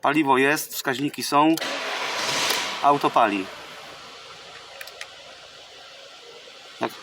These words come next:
Słychać, że pali, nie? Odpalone auto.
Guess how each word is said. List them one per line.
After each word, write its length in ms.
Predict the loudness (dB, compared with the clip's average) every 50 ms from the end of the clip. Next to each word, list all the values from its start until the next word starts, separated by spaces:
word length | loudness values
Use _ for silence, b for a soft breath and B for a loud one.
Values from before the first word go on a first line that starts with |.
| -14 -10
Słychać, 400 | -2 2 2 4 4 4 2 0
że 100 | -2 -4
pali, 220 | -4 -2 -2 -2
nie? 200 | -4 -4 -6 -6 -6 -6 -8 -8 -8 -8 -8 -8 -8 -8 -8 -8 -8 -8 -8 -8 -8 -8 -10 -10 -10 -10 -10 -12 -12 -12 -14 -14 -14 -14 -16 -16 -16 -12 -6 -6
Odpalone 480 | -6 0 2 4 6 8 6 6 6 6
auto. 360 | 6 4 4 2 0 -2 -4